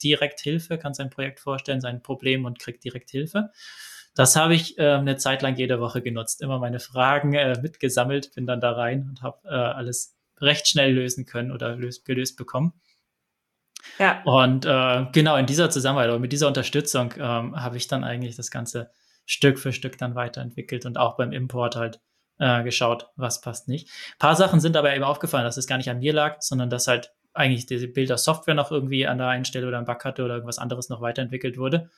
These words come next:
Speaker 1: Und, ähm, ja, oder halt speziell für meinen User-Anwendung, Anwendungsfall auch, äh, angepasst hätte werden müssen. Und das haben sie dann auch trotzdem oder da in der Situation dann für mich gemacht. Das heißt,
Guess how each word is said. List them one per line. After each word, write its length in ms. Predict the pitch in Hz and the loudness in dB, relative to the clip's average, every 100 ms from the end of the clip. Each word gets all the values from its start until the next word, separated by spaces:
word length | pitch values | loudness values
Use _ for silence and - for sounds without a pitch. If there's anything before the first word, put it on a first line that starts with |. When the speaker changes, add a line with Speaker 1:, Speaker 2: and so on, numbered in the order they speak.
| _ _ _ _ - - - | _ _ _ _ -20 -20 -4
Speaker 1:
Und, 420 | 160 131 127 123 147 | 4 6 6 2 2
ähm, 720 | 127 123 120 120 123 123 - _ _ _ _ _ _ _ - | 4 4 2 -2 -4 -6 -10 _ _ _ _ _ _ _ 2
ja, 360 | 131 135 143 | 6 6 4
oder 160 | 151 139 | 2 2
halt 240 | 135 - - | 2 -2 -6
speziell 420 | - 151 - 151 | 0 2 2 0
für 100 | 151 | 2
meinen 240 | 139 127 | 0 0
User-Anwendung, 600 | 131 143 127 135 143 123 | 0 2 2 0 -4 -6
Anwendungsfall 600 | 123 131 127 123 - 131 | -6 -6 -6 -8 -4 -2
auch, 200 | 131 - | -2 -6
äh, 40 | - | -8
angepasst 600 | 127 131 131 139 123 - | -8 -6 -6 -8 -12 -10
hätte 320 | 123 127 120 - - | -10 -10 -14 -6 2
werden 260 | 120 117 | 2 0
müssen. 420 | 117 - 170 165 _ _ _ _ - _ | -6 0 0 0 _ _ _ _ -20 _
Und 480 | - 127 127 - - | 0 2 2 -2 -2
das 240 | - - | -2 0
haben 160 | 147 175 | 2 4
sie 100 | 175 | 2
dann 140 | 147 | 2
auch 160 | 139 - | 0 -4
trotzdem 380 | 143 127 127 127 | -6 -6 -6 -6
oder 160 | 127 | -4
da 400 | 123 123 131 - _ | -2 -2 -4 -12 _
in 160 | 170 135 | -2 0
der 140 | 127 | 0
Situation 460 | 131 127 120 - 127 | 0 -4 -6 -6 -8
dann 140 | 120 | -8
für 120 | 127 | -8
mich 160 | 120 - | -8 -6
gemacht. 400 | 123 131 - _ _ _ - | -4 -4 -6 _ _ _ -8
Das 240 | 135 - | -4 -2
heißt, 240 | 131 127 | -4 -6